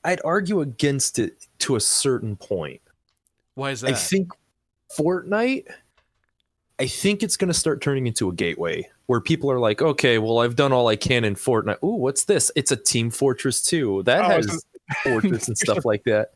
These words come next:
Speaker 3: So basically, it's a Fisher Price for battle royales.
Speaker 1: Yeah, yeah, it's, it's, it's gonna be a Fisher,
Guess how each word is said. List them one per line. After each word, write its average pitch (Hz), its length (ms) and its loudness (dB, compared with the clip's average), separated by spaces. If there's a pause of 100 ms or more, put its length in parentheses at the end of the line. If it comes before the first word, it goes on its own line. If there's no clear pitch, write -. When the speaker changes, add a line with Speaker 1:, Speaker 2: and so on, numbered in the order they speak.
(320)
Speaker 3:
So 160 160 -2
basically, 147 300 2
it's 127 80 -4
a 127 60 -2
Fisher - 320 -2
Price 135 360 0
for 123 60 -8
battle 117 220 -2
royales. 110 680 -2 (100)
Speaker 1:
Yeah, 107 140 -2 (140)
yeah, 127 220 4
it's, 120 240 2
it's, - 340 -2
it's 131 160 0
gonna 165 180 2
be 160 160 2
a 143 60 2
Fisher, 135 400 0